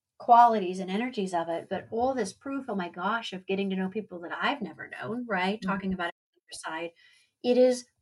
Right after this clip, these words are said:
Speaker 1: glorious over there. What's scarier is dying.
Speaker 2: Mm-hmm.
Speaker 1: Like, how many of us crosses the finish line to leave the body, right?
Speaker 2: Mm-hmm. How long
Speaker 1: So
Speaker 2: it takes, how horrible it's gonna be.
Speaker 1: Well, exactly. No one wants to be suffering. Nobody wants to be lingering. Nobody wants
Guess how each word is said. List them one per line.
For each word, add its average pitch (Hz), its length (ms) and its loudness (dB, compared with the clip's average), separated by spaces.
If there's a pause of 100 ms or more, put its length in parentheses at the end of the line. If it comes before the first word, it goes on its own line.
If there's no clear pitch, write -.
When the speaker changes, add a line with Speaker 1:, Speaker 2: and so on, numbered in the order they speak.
(120)
Speaker 1:
glorious 233 580 2
over 175 220 -4
there. 156 340 -8 (1120)
What's 233 400 -2
scarier 262 600 0
is 208 360 -2 (180)
dying. 180 720 0 (140)
Speaker 2:
Mm-hmm. 175 80 -6
Speaker 1:
Like, 185 140 -2
how 214 240 -6 (180)
many 226 120 0
of 214 140 -2
us 190 80 -10
crosses 202 460 0
the 208 100 -2
finish 202 380 0
line 180 240 0
to 175 80 -6
leave 170 200 -6
the 165 100 -10
body, 151 420 -12 (100)
right? 190 400 2
Speaker 2:
Mm-hmm. 165 320 -12 (920)
How 185 180 4
long 202 300 6
Speaker 1:
So - 60 -6
Speaker 2:
it - 80 -12
takes, 160 340 0 (100)
how 160 220 0
horrible 147 600 -2
it's 147 120 -12
gonna 139 200 -8
be. 277 220 -8
Speaker 1:
Well, 370 120 8
exactly. 302 920 2
No 233 140 8
one 277 140 10
wants 269 220 8
to 262 60 -6
be 254 80 -4
suffering. 247 680 6
Nobody 226 280 2
wants 214 260 -4
to 226 100 -8
be 220 140 -4
lingering. 220 720 -2
Nobody 196 240 -2
wants 196 340 -6